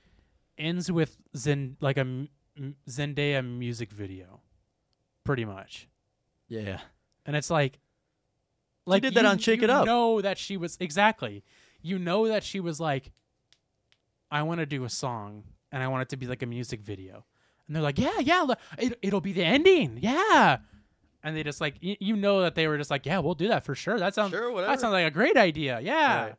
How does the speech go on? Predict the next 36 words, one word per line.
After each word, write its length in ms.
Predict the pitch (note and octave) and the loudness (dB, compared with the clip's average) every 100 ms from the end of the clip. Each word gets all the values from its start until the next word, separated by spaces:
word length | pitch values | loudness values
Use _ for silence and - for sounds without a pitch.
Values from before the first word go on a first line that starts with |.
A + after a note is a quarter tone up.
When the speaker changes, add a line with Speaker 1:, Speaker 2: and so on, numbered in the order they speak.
| _ _ _ _ _ - | _ _ _ _ _ -18
Speaker 1:
Because 280 | F3 G#3 | -10 -8
it's 100 | F#3 | -8
like, 160 | G3 F3+ | -10 -10
it's 180 | - - | -12 -12
so 320 | - - G#3+ C4 | -10 -2 2 4
out 120 | A#3+ | 2
of 100 | - | 0
place. 460 | C3 A#2 A#2+ - - - _ _ - | -4 -4 -6 -10 -14 -20 _ _ -10
It 80 | D3+ | -2
really 200 | G3 G#3+ | 0 2
doesn't 200 | F3 E3 | 0 0
make 160 | D3+ | 0
any 140 | C#3+ B2 | 0 -2
sense. 560 | - C#3 B2+ - - - _ _ _ | 0 -2 -2 -6 -12 -18 _ _ _
It's 140 | D#3+ - | -10 -4
shot, 320 | - D4+ D#4 | 0 0 2
everything 360 | C4 E4+ D#4+ C#4 | 2 2 2 0
is 80 | F#3+ | -2
shot 320 | - G3 D#3 | 2 2 4
very 180 | D3 B2+ | 0 0
well 260 | A#2 A#2 | 0 0
'cause 280 | C#3 D#3 B2 - | 0 -2 -2 -2
it's 180 | D3 - | 2 8
A 120 | C#3+ | 8
twenty-four. 680 | - D3 D3+ - A#2 A#2 C3 - - - - - - - - | 10 8 10 12 12 12 10 0 -12 -12 -16 -20 -20 -20 -2
Speaker 2:
Oh, 160 | G3+ E3 | 0 0
really? 320 | C3 C#3+ G2+ - - - | -2 -4 -6 -12 -20 -18
I 80 | - | -14
forgot 200 | C#3+ C#3 | -12 -10
about 180 | A2+ G#2 | -12 -14
that. 160 | G#2 - - - - - | -18 -20 -20 -20 -20 -6
Speaker 1:
Yeah. 180 | D4 G#3 - - - - - - _ _ _ _ - _ | -4 -4 -8 -20 -20 -20 -20 -20 _ _ _ _ -20 _
Speaker 2:
There 120 | - F#3 | -2 0
were, 160 | A#3+ D#3+ - | 0 0 2
I 260 | D3 D#3 | 6 6
saw, 540 | D#3 - D#3 D#3 D3+ | 4 6 8 10 8